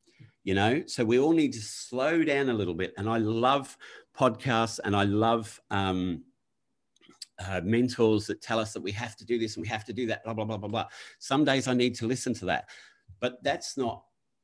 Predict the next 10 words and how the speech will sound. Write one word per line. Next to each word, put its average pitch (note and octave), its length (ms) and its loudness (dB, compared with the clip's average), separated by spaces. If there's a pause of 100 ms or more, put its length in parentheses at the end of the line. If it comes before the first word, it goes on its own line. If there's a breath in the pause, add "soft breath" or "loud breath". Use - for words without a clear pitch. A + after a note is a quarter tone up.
(240)
where A2+ 260 0
we G#2 100 0
need G#2 220 -2
to G2+ 120 -12
be. G#2 260 0
We F#2+ 180 -2
need A#2+ 240 0
to A#2 140 -6
be G#2+ 440 -2
in, G#2 360 -4